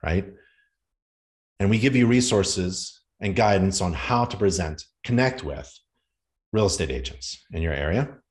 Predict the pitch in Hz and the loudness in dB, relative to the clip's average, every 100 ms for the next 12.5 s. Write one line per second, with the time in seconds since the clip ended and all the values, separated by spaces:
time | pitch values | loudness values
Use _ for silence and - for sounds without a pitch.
0 | _ _ _ _ _ _ _ _ _ 113 | _ _ _ _ _ _ _ _ _ 2
1 | 135 139 139 139 131 107 120 120 127 127 | 2 4 4 4 4 4 4 4 2 2
2 | 135 127 127 107 107 131 127 117 113 113 | 2 2 2 0 2 2 2 2 0 -2
3 | 113 98 90 147 151 110 120 135 - 85 | -4 -6 -2 0 0 0 0 0 -2 -4
4 | 85 - - _ - 107 123 117 113 107 | -6 -10 -16 _ -4 0 4 4 4 2
5 | 101 - 135 113 - 135 143 135 139 131 | 0 -2 -2 -4 -4 0 2 4 4 4
6 | 113 117 110 87 87 85 - 113 131 110 | 0 -2 -2 -4 -4 -6 -4 0 0 0
7 | 82 82 85 _ - 104 90 98 127 135 | 0 -4 -8 _ -6 -4 0 2 2 2
8 | 135 135 82 95 117 _ _ - 104 107 | 2 0 0 -6 -12 _ _ -6 -2 2
9 | 113 113 113 101 98 92 95 71 76 82 | 2 2 2 4 4 0 -4 -6 -6 -2
10 | - 120 113 117 107 113 110 120 101 110 | 2 2 4 2 2 0 0 -2 -4 -2
11 | 98 104 98 92 80 101 104 101 95 101 | -2 -2 -4 -4 0 0 0 -2 -2 -2
12 | 90 95 90 87 87 | 0 -2 -2 -4 -6